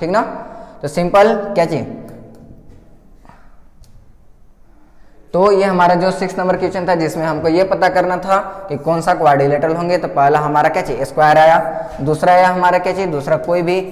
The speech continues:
प्रकार का क्वाड्रिलेटरल नहीं मिला, सिर्फ quadrilateral था। और हमारा ये parallelogram, इसमें सभी साइ-, आ, sides equal थे और diagonal equal, square, इसमें केवल जो हमारा आमने सामने का भुजा था वो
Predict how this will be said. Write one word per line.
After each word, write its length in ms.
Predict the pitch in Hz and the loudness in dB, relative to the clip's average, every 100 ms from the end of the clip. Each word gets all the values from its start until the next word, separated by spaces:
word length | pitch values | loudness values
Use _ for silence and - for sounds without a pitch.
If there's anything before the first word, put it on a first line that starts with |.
| - - - - - | -12 -16 -20 -18 0
प्रकार 240 | - 165 | 0 2
का 80 | 175 | 2
क्वाड्रिलेटरल 540 | - 175 175 175 180 | 2 2 4 2 2
नहीं 100 | 185 | 0
मिला, 220 | 180 175 202 - | 0 0 -2 -4
सिर्फ 140 | - 139 | -6 -2
quadrilateral 500 | 147 143 151 151 180 | 0 2 0 0 0
था। 140 | 196 202 - - - | 0 -2 -4 -12 0
और 420 | 143 - - - 147 | 4 4 2 -6 -4
हमारा 260 | 143 143 | 0 2
ये 240 | 147 170 233 - - | 2 0 -2 -4 -2
parallelogram, 680 | 127 127 127 123 117 113 113 131 | -2 -2 -4 -4 -4 -6 -8 -10
इसमें 200 | 127 156 | -8 -8
सभी 240 | 147 143 | -4 -4
साइ-, 400 | 160 - 165 160 151 | -6 -4 2 2 2
आ, 140 | 147 | -2
sides 320 | 139 160 160 | 0 0 0
equal 200 | 165 170 | -2 -2
थे 120 | 165 | 0
और 120 | 160 135 | 0 0
diagonal 320 | 135 147 156 | 0 -2 -4
equal, 240 | 156 170 139 | -2 0 -2
square, 300 | 147 156 202 - | 0 0 0 -4
इसमें 260 | 120 143 160 | -8 -8 -6
केवल 240 | 156 180 214 - - 135 | 0 0 -2 -8 -12 -6
जो 80 | |
हमारा 200 | 139 139 | -2 0
आमने 220 | 131 143 151 | 0 -2 -4
सामने 260 | 151 151 | -4 -4
का 80 | 147 | -6
भुजा 220 | 143 151 | -4 -4
था 100 | 160 | -2
वो 200 | 156 - | 0 0